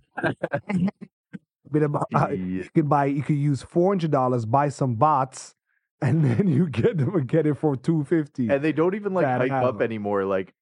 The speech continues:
Speaker 1: remember when Call of Duty Modern Warfare was, like, big and they would, like, park a helicopter out at Best Buy? Like, they would make it
Speaker 2: Yeah,
Speaker 1: an epic
Speaker 2: those are the
Speaker 1: camp
Speaker 2: big
Speaker 1: out.
Speaker 2: ones. Yeah,
Speaker 1: There was
Speaker 2: yeah.
Speaker 1: events. Pe-,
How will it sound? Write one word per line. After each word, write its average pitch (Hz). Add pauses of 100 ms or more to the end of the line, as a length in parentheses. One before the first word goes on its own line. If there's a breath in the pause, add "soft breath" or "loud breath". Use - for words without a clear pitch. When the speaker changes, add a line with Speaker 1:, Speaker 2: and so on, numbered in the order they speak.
Speaker 1:
remember 123
when 147
Call 120
of 101
Duty 107
Modern 98
Warfare 95
was, 98
like, 98
big 104
and 98
they 95
would, 95
like, 90 (100)
park 104
a 104
helicopter 95
out 98
at 87
Best 95
Buy? 107
Like, 95
they 110
would 110
make 113
it 139
Speaker 2:
Yeah, 139
Speaker 1:
an 131
epic 135
Speaker 2:
those 131
are 127
the 127
Speaker 1:
camp 95
Speaker 2:
big 127
Speaker 1:
out. 120
Speaker 2:
ones. 117
Yeah, 127
Speaker 1:
There 120
was 120
Speaker 2:
yeah. 117
Speaker 1:
events. 101
Pe-, 113